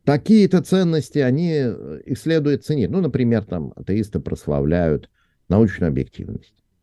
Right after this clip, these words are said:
научную честность. Вот человек, который убедился, что его теория, которую он всю жизнь развивал, ложная, он, а, признает, да, вот действительно ложная.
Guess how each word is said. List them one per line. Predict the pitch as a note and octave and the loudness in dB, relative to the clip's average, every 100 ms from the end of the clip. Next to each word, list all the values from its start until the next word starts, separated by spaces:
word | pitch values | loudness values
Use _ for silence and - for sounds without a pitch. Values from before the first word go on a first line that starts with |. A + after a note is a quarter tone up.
| - | -4
научную | F2 G#2+ G2+ F#2+ E2+ | 2 2 2 0 0
честность. | - E2 - - - - | 0 -4 -4 -10 -18 -12
Вот | - | -14
человек, | - D2 E2 G#2 G#2 | -10 -2 0 0 0
который | - - F2 | -4 0 2
убедился, | D#2 D#2 F2+ A2 F#2+ | 2 0 2 2 0
что | D#2 - | -6 -4
его | C#2+ | -6
теория, | - F#2+ G2+ E2+ - - _ _ | 0 4 4 2 -2 -14 _ _
которую | G2 G2 A2+ G2 | -2 2 4 2
он | |
всю | F2+ G#2 | 2 2
жизнь | G2+ D#2 | 2 0
развивал, | E2+ D#2+ F#2 E2+ D#2+ | -2 -2 -2 0 0
ложная, | E2 A2 D#3+ C#3 B2 B2 A#2 G2+ - _ _ _ - | 2 4 4 2 2 0 0 -4 -10 _ _ _ -4
он, | G2+ B2 A#2+ G#2 G#2 _ _ | 0 2 0 -2 -10 _ _
а, | - D#2+ D#2 D2 | -10 -6 -6 -8
признает, | D2 A2 G2 A#2 A2+ F#2 D2 | -4 0 2 4 4 4 2
да, | F#2+ D2+ | 2 2
вот | D2 _ - - | -4 _ -20 -8
действительно | F2 - F#2+ A2+ | -6 -2 -2 2
ложная. | C3 D#3+ A#2+ A2 F#2 | 2 2 2 0 -2